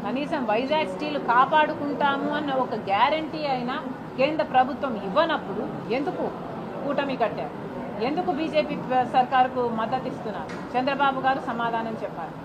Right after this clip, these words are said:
చంద్రబాబు గారిని మళ్ళీ ప్రశ్నిస్తున్నాం, మీ హామీలు నెరవేరటం లేదు, బీజేపీ మనకు మేలు చేయటం లేదు. On the whole, ఒక సంవత్సరం మీ ప్రోగ్రెస్ రిపోర్టు ఎలా ఉంది అంటే, అరచేతిలో వైకుంఠం చూపించేటట్టుంది.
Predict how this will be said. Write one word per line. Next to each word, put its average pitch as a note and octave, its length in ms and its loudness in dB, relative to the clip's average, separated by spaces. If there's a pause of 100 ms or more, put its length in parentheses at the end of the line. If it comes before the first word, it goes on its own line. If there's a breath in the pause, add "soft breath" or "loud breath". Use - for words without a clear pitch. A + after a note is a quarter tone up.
(220)
చంద్రబాబు C4 400 4
గారిని B3+ 220 6
మళ్ళీ B3 340 -2 (180)
ప్రశ్నిస్తున్నాం, C#4 680 0 (160)
మీ A3 80 -2
హామీలు C#4+ 480 0
నెరవేరటం C#4 680 -2
లేదు, C4+ 200 -2 (200)
బీజేపీ C#4+ 380 0
మనకు B3 300 -2
మేలు A3 300 -2
చేయటం C#4+ 500 -2
లేదు. C4 180 -4 (540)
On D4 40 0
the D4+ 140 2
whole, D4 280 2 (360)
ఒక B3 180 0
సంవత్సరం C#4+ 520 -4
మీ C4+ 100 -2
ప్రోగ్రెస్ C4 500 -2
రిపోర్టు C4 680 -4
ఎలా B3 240 4
ఉంది C#4 320 -2
అంటే, B3+ 340 -2 (440)
అరచేతిలో C4+ 540 2
వైకుంఠం C4 480 0
చూపించేటట్టుంది. A3+ 880 -6